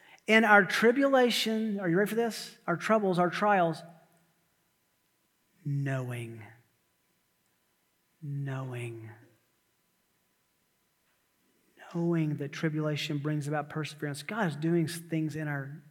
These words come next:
difficulties. That tribulation brings about perseverance. We able to endure. Perseverance brings about proven character. He changes us through our tribulations, and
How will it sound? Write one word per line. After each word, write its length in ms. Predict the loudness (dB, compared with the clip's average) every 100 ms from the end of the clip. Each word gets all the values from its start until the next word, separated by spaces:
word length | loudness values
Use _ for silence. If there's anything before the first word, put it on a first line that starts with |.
| _ _ -4
difficulties. 580 | -4 -4 -8 -8 -10 -14 -18 _ -20 -20 -4
That 140 | -2 2
tribulation 560 | 2 4 2 2 0
brings 240 | 2 2 2
about 360 | 0 0 -2
perseverance. 600 | -4 -4 -2 -2 -2 0
We 280 | 0 0 -6 -20 -20 -8 -2
able 240 | 0 0
to 160 | 0 0
endure. 760 | 0 0 0 0 0 -2 -8 -14 _ _ _ _ _ _ _ _ _ _ _ _ _ _ _ _ -20 -6
Perseverance 480 | -4 -2 0 0 0
brings 200 | -2 0
about 200 | -2 -2
proven 320 | -2 0 0
character. 580 | -2 -2 -4 -6 -8 -10 -20 -12 -6
He 120 | -4
changes 640 | -2 0 0 0 0 0
us 440 | 0 -2 -8 -12 -18 _ _ _ _ _ _ _ -6
through 160 | -2
our 60 | 0
tribulations, 680 | 0 0 0 -2 -2 -6 -4
and 240 | -6 -8